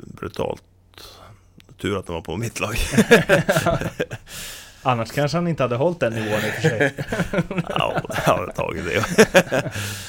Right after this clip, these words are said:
Speaker 1: <laughs>
Speaker 2: Den, eh, bästa spelare som du har mött?
Speaker 1: Måste väl säga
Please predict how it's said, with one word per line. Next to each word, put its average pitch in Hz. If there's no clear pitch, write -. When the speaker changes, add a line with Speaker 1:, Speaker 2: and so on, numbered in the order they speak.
Speaker 1:
<laughs> -
Speaker 2:
Den, 165
eh, 160
bästa 165
spelare 151
som 143
du 139
har 131
mött? -
Speaker 1:
Måste -
väl -
säga 62